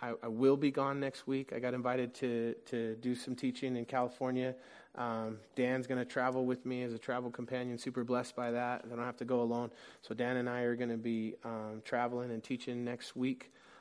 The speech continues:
Um, for a couple days, I'll be back for Sunday. I'll be here this Sunday and next Sunday, but I will miss Wednesday of next week. Um, but we're gonna do pizza next week and have a time of worship and, uh, um,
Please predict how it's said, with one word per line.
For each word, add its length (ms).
Um, 160
for 100
a 40
couple 240
days, 180
I'll 60
be 80
back 260
for 140
Sunday. 260
I'll 80
be 80
here 80
this 160
Sunday 260
and 80
next 180
Sunday, 260
but 100
I 80
will 180
miss 280
Wednesday 260
of 100
next 280
week. 240
Um, 140
but 80
we're 80
gonna 120
do 120
pizza 320
next 240
week 260
and 100
have 200
a 20
time 260
of 60
worship 460
and, 200
uh, 200
um, 500